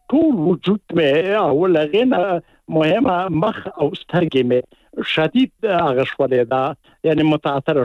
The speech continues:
شولې. د هغه اوس، م، تداوی م، نږدې دوه کاله روانه وه.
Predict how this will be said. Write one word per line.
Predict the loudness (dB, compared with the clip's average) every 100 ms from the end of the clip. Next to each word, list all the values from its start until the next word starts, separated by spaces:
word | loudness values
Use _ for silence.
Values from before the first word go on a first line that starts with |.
| -2
شولې. | -2 -2 -6 _ _ -2
د | -2
هغه | 0 0
اوس، | -2 -2 -6 -6 -10
م، | -8 -6 -6 -6 -8 -10 -20 -12 -8 -2
تداوی | -2 0 0 0
م، | 2 2 2 0 2
نږدې | 0 2 0 -2 -2
دوه | -4 -2 -2
کاله | 0 0
روانه | 0 0 0 2
وه. | 2